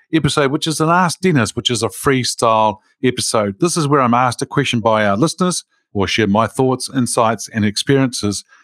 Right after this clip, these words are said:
from working with many leaders around the globe.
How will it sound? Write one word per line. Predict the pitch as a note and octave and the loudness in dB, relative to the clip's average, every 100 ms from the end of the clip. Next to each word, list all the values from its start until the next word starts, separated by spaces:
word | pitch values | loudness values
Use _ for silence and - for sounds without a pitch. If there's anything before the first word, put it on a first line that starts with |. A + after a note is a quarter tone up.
| _ - | _ -2
from | A2 | 0
working | A2 A2+ A2+ | 2 0 -2
with | G#2 - | -4 0
many | A2+ A2 A2 C#3+ | 0 2 -2 -4
leaders | G2+ G#2+ G2+ G2+ F#2 - - | -2 0 2 0 -2 -10 -4
around | A2 G2 G2 F#2+ F#2 F2 - _ _ - | 0 2 2 2 0 -2 -6 _ _ -6
the | F#2 | -2
globe. | G#2+ G2 E2 | 0 0 -2